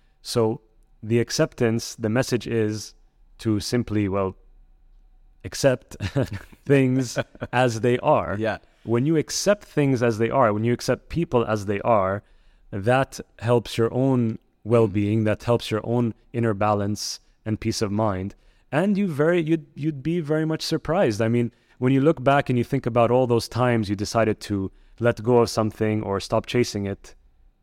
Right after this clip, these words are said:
Speaker 1: and for some reason, it just fell into your lap.
Speaker 2: Mm. Yeah, it's, uh, it's, that's actually, that's interesting that you said that. Sometimes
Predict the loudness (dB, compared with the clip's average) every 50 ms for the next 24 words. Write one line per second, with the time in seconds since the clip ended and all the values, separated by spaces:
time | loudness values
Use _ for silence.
0 | _ -4 -2 0 0 0 -2 -2 -4 -4 -2 0 0 2 2 2 2 2 0 0
1 | 0 -2 -4 -8 -12 _ _ _ _ _ _ _ _ -10 -8 -6 -4 -2 -4 -4
2 | -6 -10 -6 -2 0 0 0 0 0 0 0 0 2 0 0 -2 -6 -10 -16 -20
3 | -20 _ _ _ _ _ -8 -6 -4 -4 -4 -6 _ _ _ _ _ -4 0 0
4 | 0 0 0 -4 -8 -8 -4 -4 -2 -2 -2 -2 -2 -2 -2 -2 -4 -6 -6 -8
5 | -12 -16 -16 -16 -18 -18 -20 -20 _ _ -6 -4 -2 -2 -2 -2 -2 -2 -2 -2
6 | -2 -2 -4 -2 -2 -4 -2 -2 -4 -6 -6 -4 -2 -2 0 -2 -2 -4 -4 -6
7 | -4 -4 -4 -6 -8 -8 -6 -4 -2 -2 -2 -2 -2 -2 -2 -2 -2 -4 -4 -6
8 | -8 -12